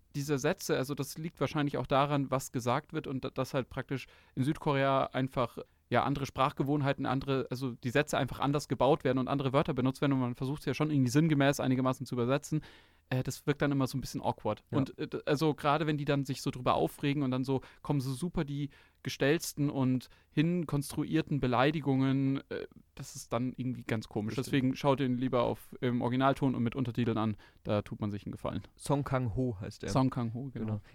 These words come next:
Speaker 2: Ich find es allgemein bei Filmen oft so, die eben nicht aus dem europäischsprachigen oder amerikanischen Raum kommen. Auch bei indischen Filmen ist ganz komisch,
Speaker 1: Ja.
Speaker 2: die in, in der Synchro zu gucken, weil dann schreien die so und tanzen und overacten und dann sagt jemand so ganz trocken auf
Speaker 1: Ja.
Speaker 2: Deutsch so, „Ja, das ist aber schön.“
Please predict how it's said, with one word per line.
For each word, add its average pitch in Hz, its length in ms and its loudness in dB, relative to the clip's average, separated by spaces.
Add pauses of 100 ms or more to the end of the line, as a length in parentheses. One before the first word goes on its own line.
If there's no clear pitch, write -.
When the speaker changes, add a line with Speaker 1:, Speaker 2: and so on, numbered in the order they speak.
Speaker 2:
Ich 127 120 -6
find 170 140 2
es - 120 -4
allgemein 143 580 4
bei 131 160 4
Filmen 139 580 0 (100)
oft - 260 -2
so, 131 180 2
die - 100 -6
eben 131 140 2
nicht 135 160 2
aus 127 80 0
dem 131 180 0
europäischsprachigen 120 1160 -2
oder 117 140 0
amerikanischen 117 540 -4
Raum 113 200 -2
kommen. 107 260 -4
Auch - 100 -2
bei 135 140 4
indischen 147 420 4
Filmen 117 440 0 (340)
ist - 140 -10
ganz 123 220 0
komisch, 135 440 2
Speaker 1:
Ja. 143 80 0
Speaker 2:
die 120 200 2
in, 113 480 -2
in 120 140 -6
der 117 100 0
Synchro 135 280 -2
zu - 120 -10
gucken, 120 320 -8
weil 113 80 -2
dann 120 140 2
schreien 120 300 2
die 151 100 -2
so 135 160 -2
und 131 160 -6 (100)
tanzen 175 380 0
und 156 80 2
overacten 156 480 4
und 151 60 0
dann 143 160 -2
sagt 139 260 2
jemand 143 240 2
so 143 100 -2
ganz 143 260 -4
trocken 156 360 2
auf 139 200 2
Speaker 1:
Ja. 170 80 8
Speaker 2:
Deutsch 156 240 2
so, 127 200 -2 (200)
„Ja, - 100 -14
das - 180 -4
ist 165 100 -4
aber 123 180 -4
schön.“ 143 300 -2